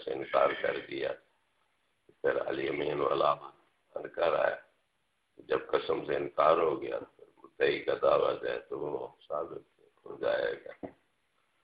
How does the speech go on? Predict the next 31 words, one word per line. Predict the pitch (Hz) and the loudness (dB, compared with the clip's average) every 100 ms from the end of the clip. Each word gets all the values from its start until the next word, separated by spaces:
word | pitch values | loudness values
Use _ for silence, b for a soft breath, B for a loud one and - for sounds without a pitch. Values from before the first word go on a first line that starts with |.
| _ _ _ _ | _ _ _ _
تو | - 71 | -8 -4
اس | - | -4
صورت | 87 80 71 - | -2 -2 -4 -4
میں | 62 | -6
بھی | 64 67 | -4 0
رد | 69 71 - | 2 2 0
علی | 64 65 | 0 0
الوکیل، | 62 65 - - 76 78 78 - - - | 0 -2 -6 -4 -4 -2 -6 -10 -14 -2
رد | 69 67 | -2 0
علی | 60 62 | 0 0
الموکل | 67 67 - 62 67 - 65 64 - _ | -2 -6 -10 -4 -4 -2 -6 -6 -10 _
بن | 65 67 | -6 -2
جائے | 69 67 65 - - | 0 2 2 -2 -4
گا۔ | - - _ _ _ _ _ - | -8 -10 _ _ _ _ _ 0
نئے | 73 73 - | 4 4 2
سرے | 71 69 69 | 2 2 2
سے | 64 | -2
وکیل | 64 - - 69 | -2 -4 -2 -4
کو | - 60 | -2 -4
موکل | 60 64 - 67 69 | 2 2 2 -4 -2
پر | 67 | -2
لوٹانے | - 67 60 67 67 80 | 0 -2 2 2 4 0
کے | 80 64 | 0 -8
لیے | 62 60 62 | -8 -8 -8
کوئی | - 65 65 64 - _ _ _ _ - | -4 -6 -6 -12 -18 _ _ _ _ -8
عدالتی | 69 69 69 - 71 | 4 4 4 -4 -4
کاروائی | 64 60 64 60 62 | 2 4 4 0 -2
جو | 62 52 | -2 0
ہے | 58 | 0
تو | - 62 | -4 -4
وہ | 62 60 - | -4 -4 -6